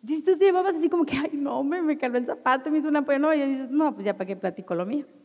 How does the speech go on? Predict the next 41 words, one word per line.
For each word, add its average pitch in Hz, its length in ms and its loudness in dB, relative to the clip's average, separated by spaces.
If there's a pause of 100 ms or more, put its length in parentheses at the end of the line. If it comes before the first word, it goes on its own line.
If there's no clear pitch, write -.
(720)
Sí, 269 160 8
no, 277 180 8
no, 285 160 8
las 233 200 8
tragedias, 233 460 6
estas 381 200 2
sí 370 80 4
las 285 180 4
vive 285 200 6
de 269 120 6
tragedias, 277 680 4
¿verdad? 233 360 2 (300)
Y 330 60 6
a 330 60 10
veces 381 240 4
nos 381 140 0
vamos 359 240 0
con 370 180 0
amistades 311 720 4 (260)
que 311 100 6
solamente 381 480 2
en 370 60 2
lugar 320 280 4
de 381 120 0
dejarnos 330 520 2 (380)
ánimo, 285 760 6
proyectos, 233 760 -2
y 262 60 2
vamos 254 260 0
a 285 40 -4
hacer 247 220 -6
esto, 226 340 -6
vamos 254 220 0
a - 20 4
hacer 269 220 -2
ejercicio, 240 580 -2
vamos 254 200 -4
a 254 40 -2
hacer 240 180 -4
aquello, 240 480 0
vamos, 240 200 0